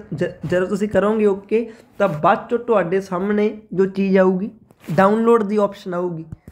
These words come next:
ਤੇ ਜਦੋਂ ਹੀ ਤੁਸੀਂ ਇਹਨੂੰ ਡਾਊਨਲੋਡ ਕੀਤਾ ਆਪਣੇ ਮੋਬਾਈਲ ਫੋਨ ਦੇ ਵਿੱਚ, ਮੈਂ ਡਾਊਨਲੋਡ 'ਤੇ ਕਰਦਾ ਓਕੇ, ਤਾਂ ਆਹ ਦੇਖੋ ਇਹ ਡਾਊਨਲੋਡ ਹੋ ਜਾਣੀ ਆ। ਤੇ ਤੁਹਾਡੇ ਮੋਬਾਈਲ ਫੋਨ ਦੇ ਵਿੱਚ ਵੀ ਇਹ ਜਿਹੜਾ ਪੀ ਡੀ ਐਫ ਆ, ਇਹ ਡਾਊਨਲੋਡ ਹੋ ਜਾਣਾ। ਤੇ ਇਹ ਪੀ ਡੀ ਐਫ ਨੂੰ ਤੁਸੀਂ ਕੈਫੇ ਉੱਪਰ ਜਾ ਕੇ ਜਿਵੇਂ ਮਰਜ਼ੀ ਫੋਟੋਕਾਪੀ ਕਢਾ ਸਕਦੇ ਹੋ।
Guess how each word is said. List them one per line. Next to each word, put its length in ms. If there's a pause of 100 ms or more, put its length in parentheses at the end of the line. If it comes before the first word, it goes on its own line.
ਤੇ 80
ਜਦੋਂ 220
ਹੀ 60
ਤੁਸੀਂ 260
ਇਹਨੂੰ 160
ਡਾਊਨਲੋਡ 420
ਕੀਤਾ 340
ਆਪਣੇ 280
ਮੋਬਾਈਲ 360
ਫੋਨ 320
ਦੇ 100
ਵਿੱਚ, 280 (440)
ਮੈਂ 80
ਡਾਊਨਲੋਡ 320
'ਤੇ 140
ਕਰਦਾ 300
ਓਕੇ, 300 (520)
ਤਾਂ 140
ਆਹ 140
ਦੇਖੋ 300
ਇਹ 60
ਡਾਊਨਲੋਡ 380
ਹੋ 160
ਜਾਣੀ 300
ਆ। 60 (320)
ਤੇ 80
ਤੁਹਾਡੇ 260
ਮੋਬਾਈਲ 460
ਫੋਨ 340
ਦੇ 100
ਵਿੱਚ 280
ਵੀ 140 (140)
ਇਹ 140
ਜਿਹੜਾ 220 (140)
ਪੀ 180
ਡੀ 160
ਐਫ 260
ਆ, 200 (320)
ਇਹ 120
ਡਾਊਨਲੋਡ 440
ਹੋ 180
ਜਾਣਾ। 240 (300)
ਤੇ 180
ਇਹ 160
ਪੀ 240
ਡੀ 120
ਐਫ 120
ਨੂੰ 160
ਤੁਸੀਂ 200
ਕੈਫੇ 340
ਉੱਪਰ 340
ਜਾ 240
ਕੇ 160
ਜਿਵੇਂ 240
ਮਰਜ਼ੀ 340
ਫੋਟੋਕਾਪੀ 600
ਕਢਾ 260
ਸਕਦੇ 440
ਹੋ। 60